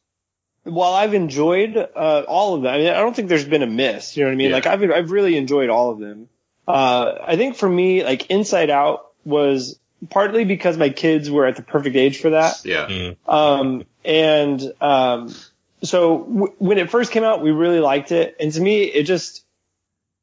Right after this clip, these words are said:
Speaker 1: really got into, like, emotions and psyche and, like, uh, uh,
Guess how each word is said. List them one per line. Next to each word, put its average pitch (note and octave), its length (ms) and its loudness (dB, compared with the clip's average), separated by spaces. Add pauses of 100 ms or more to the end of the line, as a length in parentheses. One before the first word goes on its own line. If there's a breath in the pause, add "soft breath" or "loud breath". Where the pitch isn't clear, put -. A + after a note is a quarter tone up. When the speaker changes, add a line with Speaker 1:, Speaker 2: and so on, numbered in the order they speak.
(320)
Speaker 1:
really A3+ 320 0
got G3+ 240 0
into, F#3+ 440 0
like, B2 280 -2
emotions D#3+ 680 0
and B2 160 -2
psyche D#3+ 640 0
and, A#2+ 320 -2
like, A2+ 220 0
uh, G#2+ 40 -2
uh, A2 560 2